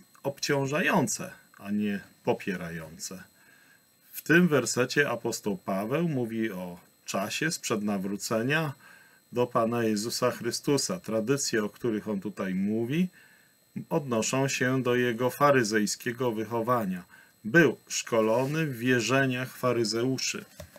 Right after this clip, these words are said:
Spędził dużo czasu prawdopodobnie na studiowaniu prawa Mojżesza i towarzyszących mu ludzkich, rabinicznych tradycji.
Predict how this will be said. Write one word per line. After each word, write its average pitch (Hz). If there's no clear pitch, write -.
Spędził 139
dużo 120
czasu 120
prawdopodobnie 107
na 120
studiowaniu 113
prawa 123
Mojżesza 139
i 135
towarzyszących 127
mu 117
ludzkich, 117
rabinicznych 107
tradycji. 104